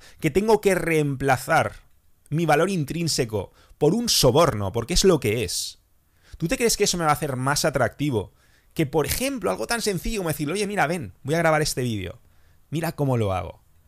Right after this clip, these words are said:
Quiero que veas mi pasión. Quiero que veas lo que realmente a mí me mueve, lo que enciende mi fuego. Quiero que me veas en mi salsa. Quiero que me ayudes incluso a grabarlo. Mira, la cámara se agarra así. Mira, si tomas este plano, ¿qué va a ser más enriquecedor para los dos?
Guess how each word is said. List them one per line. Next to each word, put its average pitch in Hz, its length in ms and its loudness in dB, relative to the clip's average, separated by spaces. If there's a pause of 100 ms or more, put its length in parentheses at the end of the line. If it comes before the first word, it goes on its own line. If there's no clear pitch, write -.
(320)
Quiero 165 180 0
que 175 100 0
veas 160 320 0
mi 139 160 4
pasión. 110 520 -4 (220)
Quiero 190 180 2
que 196 100 0
veas 175 240 -2
lo 156 120 2
que 131 120 -2
realmente 156 720 -2
a 127 60 6
mí 143 140 -2
me 147 120 0
mueve, 127 280 2
lo 120 100 2
que 135 80 -2
enciende 180 360 -4
mi 156 100 -4
fuego. 120 400 -2
Quiero 202 140 0
que 202 80 -4
me 180 100 -4
veas 196 240 0
en 156 140 0
mi 120 80 -4
salsa. 101 580 -2 (340)
Quiero 233 140 0
que 269 100 -4
me 226 80 -2
ayudes 196 420 0
incluso 131 380 0
a 120 40 0
grabarlo. 110 320 0
Mira, 190 200 -4
la 117 80 -10
cámara 196 260 -6
se - 140 -2
agarra 165 240 -2
así. 139 340 -2 (160)
Mira, 160 200 -2
si - 120 -4
tomas 202 280 -4
este 156 240 -2
plano, 139 420 -6 (580)
¿qué 226 80 -2
va 247 80 0
a 202 40 0
ser 170 320 2
más 131 280 0
enriquecedor 117 760 -2
para 107 200 0
los 95 200 -4
dos? - 480 -8